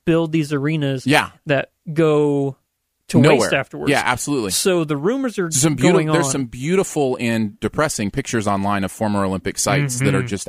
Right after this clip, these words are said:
Speaker 2: absolutely destroyed.
Speaker 1: So they have the Olympics all the way through tw-, uh, twenty twenty-four, I think. I
Speaker 2: Mm-hmm.
Speaker 1: think it's going to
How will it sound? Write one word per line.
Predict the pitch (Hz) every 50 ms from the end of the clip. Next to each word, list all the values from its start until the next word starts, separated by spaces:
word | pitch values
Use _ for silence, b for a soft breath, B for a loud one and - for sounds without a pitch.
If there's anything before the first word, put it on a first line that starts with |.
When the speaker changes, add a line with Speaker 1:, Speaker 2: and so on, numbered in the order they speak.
| -
Speaker 2:
absolutely | - 95 90 - - - 113 107 104 101 90 90 92 90 87 87 - _ _ _ _ _ _ -
destroyed. | 104 - - - 101 98 110 104 87 80 - - _
Speaker 1:
So | _ - - - 185 175 170 160
they | 147 165 175
have | 170 226 254 240
the | 226 240
Olympics | 208 196 185 185 170 - 185 175 165 - - - - - - _ _ _ _ _ -
all | 156 160 170
the | 175 180
way | 175 175 170 156
through | - - - 170 165 160 160 151 143
tw-, | - - - - _ _ _ _ _ -
uh, | 180 156 147 143 -
twenty | - - _ _ - 185 185 185 - - 185 175 175 170 165
twenty-four, | - - - 185 175 170 - - 160 - - - - - - 180 175 208 247 269 285 294 277
I | - 262
think. | 240 - 294 285 294 262 - - -
I | -
Speaker 2:
Mm-hmm. | - 202
Speaker 1:
think | 208 185 185
it's | 165 -
going | 196 175 165 160 143
to | - 160 147 139 139